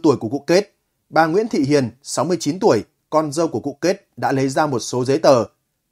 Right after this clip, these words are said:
trong đó đều ghi rõ cụ Nguyễn Thị Kết sinh năm một nghìn chín trăm hai mươi hai. Lúc này, cụ Kết cho biết, cách đây hai năm, vào dịp mừng thọ một trăm tuổi, cụ được Chủ tịch nước tặng sấp vải gấm đỏ. Nói rồi,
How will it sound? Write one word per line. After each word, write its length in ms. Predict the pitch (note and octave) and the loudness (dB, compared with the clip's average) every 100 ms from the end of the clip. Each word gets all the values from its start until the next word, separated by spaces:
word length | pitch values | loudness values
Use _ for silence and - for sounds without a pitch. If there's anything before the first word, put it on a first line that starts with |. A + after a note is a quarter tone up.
| - | -2
trong 240 | G3+ G3 | -2 2
đó 160 | C#3+ F3+ | 2 4
đều 140 | E3+ | 2
ghi 180 | B2+ D#3 | 2 2
rõ 200 | C3+ C3+ | 2 -2
cụ 220 | E3+ E3+ | 0 0
Nguyễn 160 | C3+ E3+ | 0 -2
Thị 120 | D#3+ - | -4 0
Kết 260 | D#3 F#3+ _ _ | 0 -2 _ _
sinh 240 | - D3+ | -6 -2
năm 140 | D3+ | -2
một 60 | C3 | -2
nghìn 180 | B2+ B2 | -2 -2
chín 160 | C#3 | -2
trăm 180 | C#3+ D3+ | 0 0
hai 140 | C#3 C3+ | 0 -2
mươi 100 | C3 | 0
hai. 280 | C#3+ B2 G#2 _ _ _ _ _ _ - | 2 0 -2 _ _ _ _ _ _ -4
Lúc 160 | D#3 F#3+ | -2 0
này, 260 | D#3 A#2 - _ _ - | 0 0 -4 _ _ 0
cụ 160 | F#3 - | 0 0
Kết 120 | B3 | 0
cho 120 | G3 | 2
biết, 240 | E3+ A3+ _ _ _ _ | 2 2 _ _ _ _
cách 160 | F3 F#3+ | -2 2
đây 140 | E3+ | 2
hai 200 | C#3 C#3+ | 2 0
năm, 220 | C#3 D3 B2+ _ _ _ | 0 0 0 _ _ _
vào 200 | A#2 D#3 | 0 2
dịp 220 | C#3+ E3+ | 2 0
mừng 160 | D3 D3 | 0 -4
thọ 160 | D#3+ D3 | -2 0
một 160 | C#3 C3+ | -2 -2
trăm 180 | E3+ | -4
tuổi, 260 | D#3+ C#3 G#2 - _ _ _ _ - | 2 2 0 -6 _ _ _ _ 2
cụ 160 | F3 | 4
được 160 | E3 E3 | 4 2
Chủ 120 | E3 | 0
tịch 220 | C3 D3+ D3+ | 0 0 0
nước 200 | F#3+ A3 _ - | 0 0 _ -4
tặng 180 | B2+ | -4
sấp 220 | B2+ G#3 C3+ | -2 -4 0
vải 200 | C#3 G2 | 0 0
gấm 180 | A#2+ | 0
đỏ. 260 | E3+ A#2+ F2+ _ _ _ _ _ - | 4 4 2 _ _ _ _ _ -8
Nói 220 | A2 C#3 | -2 0
rồi, 240 | D#3 A#2 | 2 0